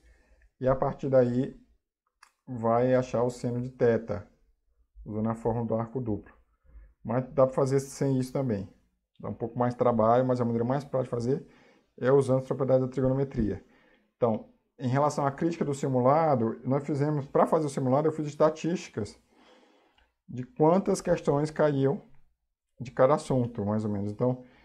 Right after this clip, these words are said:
aqui só entrou uma de trigonometria, podia ter entrado mais outra. É uma crítica que eu faço, tá? E a questão trinta, uma questão que tá até no material de hoje também, gente,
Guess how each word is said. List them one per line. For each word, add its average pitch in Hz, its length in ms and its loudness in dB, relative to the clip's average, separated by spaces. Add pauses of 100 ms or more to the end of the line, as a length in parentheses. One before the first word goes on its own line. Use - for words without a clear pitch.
(240)
aqui 135 160 -12
só 151 180 0
entrou 165 320 4
uma 180 340 0
de 170 120 -6
trigonometria, 151 580 0
podia 123 200 -4
ter 139 100 -4
entrado 135 280 0
mais 147 240 0
outra. 117 400 -2 (720)
É 131 80 -12
uma 113 140 -2
crítica 113 320 -8
que 117 80 -6
eu 120 60 -4
faço, 107 440 -6
tá? - 240 -4 (1160)
E 190 120 -2
a 226 80 2
questão 190 360 2
trinta, 175 720 0 (500)
uma 127 120 -8
questão 131 260 -4
que - 60 -10
tá 135 100 2
até 131 180 2
no 190 60 4
material 151 380 4
de 131 100 2
hoje 127 160 4
também, 135 560 0 (1120)
gente, 139 680 -2